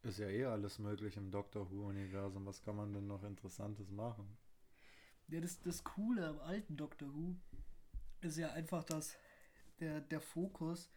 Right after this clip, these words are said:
Speaker 2: nie auf den interessanten Konzepten und so war, sondern der Fokus war eigentlich immer auf der, ähm, Bezie-, äh, auf der Beziehung gelegen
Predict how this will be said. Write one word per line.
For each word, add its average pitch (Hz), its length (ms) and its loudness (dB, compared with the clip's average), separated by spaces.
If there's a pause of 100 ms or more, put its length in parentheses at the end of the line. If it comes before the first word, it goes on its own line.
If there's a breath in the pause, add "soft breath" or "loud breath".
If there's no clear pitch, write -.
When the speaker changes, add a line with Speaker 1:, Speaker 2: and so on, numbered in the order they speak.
(360 loud breath)
Speaker 2:
nie 165 360 8
auf 156 360 4
den 151 580 8 (380)
interessanten 147 960 2
Konzepten 160 720 2
und 139 120 6
so 135 200 -2
war, 147 260 -2 (400 loud breath)
sondern 151 220 4
der 156 100 6
Fokus 175 480 4
war 147 120 4
eigentlich 151 360 6
immer 160 560 6
auf 151 260 -2
der, 147 380 0 (460 loud breath)
ähm, 147 400 4
Bezie-, 180 640 6
äh, - 460 -10
auf 160 120 -4
der 156 100 4
Beziehung 185 500 6
gelegen 160 580 8